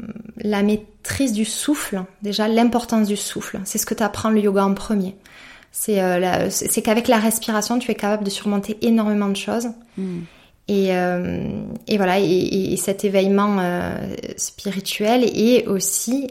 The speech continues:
Speaker 1: et surtout aussi, euh, apprendre à vivre dans le respect du vivant.
Speaker 2: Hmm.
Speaker 1: Voilà, à vraiment, euh, comprendre que, que tes gestes et, euh, tes décisions et, ont un impact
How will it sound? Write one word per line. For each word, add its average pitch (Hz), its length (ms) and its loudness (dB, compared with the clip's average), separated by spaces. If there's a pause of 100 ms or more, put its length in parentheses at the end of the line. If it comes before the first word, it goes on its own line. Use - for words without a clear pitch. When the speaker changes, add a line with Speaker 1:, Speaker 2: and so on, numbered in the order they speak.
Speaker 1:
et 226 120 2
surtout - 500 -6
aussi, 226 420 -2 (240)
euh, 185 400 -2
apprendre 214 420 0
à 190 100 2
vivre 220 300 0
dans 202 120 2
le 190 80 0
respect 185 340 -2
du 196 140 -6
vivant. 190 340 -6 (440)
Speaker 2:
Hmm. 175 420 -4 (200)
Speaker 1:
Voilà, 190 220 2
à 180 280 2
vraiment, 220 460 4
euh, 190 320 6
comprendre 220 560 2
que, 190 300 0
que 185 160 -4
tes 185 380 0
gestes 208 680 -2
et, 185 220 -2
euh, 170 400 -4
tes 175 160 -6
décisions 214 680 2
et, 190 140 2
ont 180 100 0
un 190 220 4
impact 208 520 -2